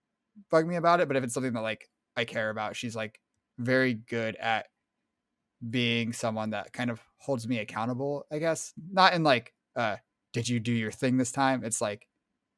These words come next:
he-, she just, like, legitimately wants to know how it's going. And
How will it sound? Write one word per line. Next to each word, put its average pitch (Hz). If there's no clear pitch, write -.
he-, 143
she -
just, 127
like, 127
legitimately 110
wants 107
to 110
know 104
how 107
it's 110
going. 90
And 110